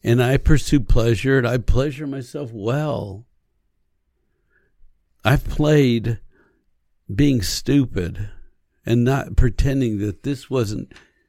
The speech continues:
that I had under control, it wasn't getting worse. And now as I look back through the years,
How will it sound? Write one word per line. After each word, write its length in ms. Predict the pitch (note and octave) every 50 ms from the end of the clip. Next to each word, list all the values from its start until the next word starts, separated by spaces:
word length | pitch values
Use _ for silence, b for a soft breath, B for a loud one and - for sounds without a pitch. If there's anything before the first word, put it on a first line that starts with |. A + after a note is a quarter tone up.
| b b _ _ _ _ _ _
that 140 | - A2 A2+
I 60 | A#2
had 160 | B2 C3+ C#3+ B2
under 220 | B2+ B2 A#2 G#2+
control, 680 | - - G#2+ F#2+ - - - B2 B2+ C#3+ D3 D3 C#3+ C3
it 60 | A#2
wasn't 300 | A2 A2 G2+ A2 A2 G2
getting 240 | G#2 G#2 G2+ G2 G2
worse. 500 | G#2 A2 A#2 B2 C3 B2 - - - - _ _ _ _ _ _ _ _ _ _ _ _ _ _ _ _ _ _ _ _
And 120 | - A2 A#2
now 220 | B2+ B2+ C#3+ E3
as 140 | D#3+ C#3 -
I 40 | C#3+
look 360 | C3+ C3 B2+ C#3 - - A2+
back 520 | - G#2 G#2 G#2 F#2+ F#2 F2+ - - -
through 220 | - - A#2 A#2 A2
the 120 | G#2 A2+
years, 680 | A2 G#2 G#2 A2 A2+ A2 G#2+ G#2+ G#2 G2 F2 - - -